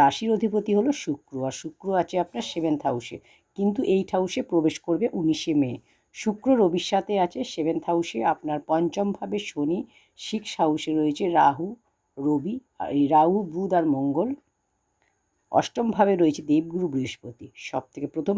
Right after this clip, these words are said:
আলোচনা করব আপনার শরীর স্বাস্থ্য, হেলথ, আপনার ইমিউনিটি সিস্টেম।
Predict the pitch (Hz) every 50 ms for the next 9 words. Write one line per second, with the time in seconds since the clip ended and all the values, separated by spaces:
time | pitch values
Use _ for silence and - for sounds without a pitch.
0 | 220 208 185 - - 165 156 147 147 151 156 165 156 - 165 160 - - 156 156
1 | 156 - - - 180 175 - - _ - 208 196 135 151 165 175 202 202 - -
2 | _ _ _ _ _ _ _ - - - 190 - 185 202 208 214 208 170 - 147
3 | 139 - 143 - - _ - 127